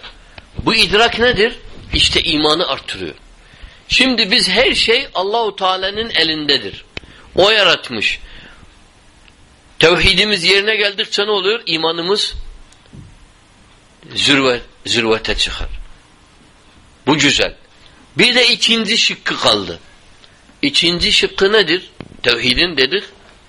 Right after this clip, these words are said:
üluhiyet tevhidi. Üluhiyet nedir? İlahlıktan alınmış.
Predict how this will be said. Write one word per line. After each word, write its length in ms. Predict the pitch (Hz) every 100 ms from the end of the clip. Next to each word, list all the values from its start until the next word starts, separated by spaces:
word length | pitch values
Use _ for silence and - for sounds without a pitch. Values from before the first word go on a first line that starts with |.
| -
üluhiyet 640 | 151 156 127 139 139 -
tevhidi. 400 | 113 95 95 85 - - - -
Üluhiyet 600 | 170 196 196 214 233 233
nedir? 360 | 233 226 190 185
İlahlıktan 800 | 170 160 156 160 160 - 175 180
alınmış. 600 | 156 107 98 90 87 -